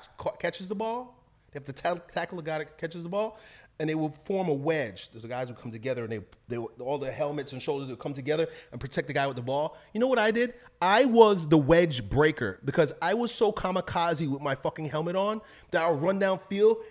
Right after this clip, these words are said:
and smash anything with my helmet. Bang! I use my body as a battery ram.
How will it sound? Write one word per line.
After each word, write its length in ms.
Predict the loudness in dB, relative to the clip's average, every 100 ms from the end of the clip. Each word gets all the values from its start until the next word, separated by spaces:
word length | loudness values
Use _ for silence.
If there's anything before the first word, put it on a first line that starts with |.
| -12
and 120 | -8
smash 680 | -4 -4 0 6 6 6 0
anything 300 | 0 0 2 2
with 100 | 4
my 100 | 2
helmet. 380 | 2 0 -2
Bang! 380 | 6 8 8 6
I 20 |
use 160 | 2 0
my 120 | 0
body 260 | 2 2 2
as 80 | 0
a 40 |
battery 440 | 4 6 6 4
ram. 320 | 2 2 0